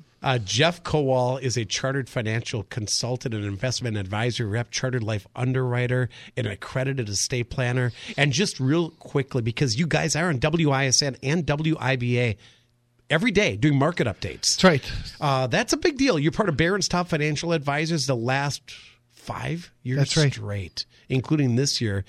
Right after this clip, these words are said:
Speaker 1: Financial Times, top four hundred advisors, Milwaukee Biz Times Future five hundred.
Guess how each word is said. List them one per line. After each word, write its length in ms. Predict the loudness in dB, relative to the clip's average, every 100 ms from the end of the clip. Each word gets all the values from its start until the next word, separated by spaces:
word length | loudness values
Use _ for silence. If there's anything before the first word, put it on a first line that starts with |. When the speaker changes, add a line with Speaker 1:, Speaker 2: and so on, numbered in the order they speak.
| -10 -20 -20 _ _ 2
Speaker 1:
Financial 380 | 4 4 0
Times, 400 | 0 0 0 -2
top 240 | -2 -2 -2
four 240 | -2 -2
hundred 260 | -2 -4 -4
advisors, 460 | -4 -2 -2 0
Milwaukee 400 | 2 4 2 2
Biz 220 | 0 0 0
Times 240 | -2 0
Future 240 | -2 -2
five 180 | -2 0
hundred. 220 | 0 -2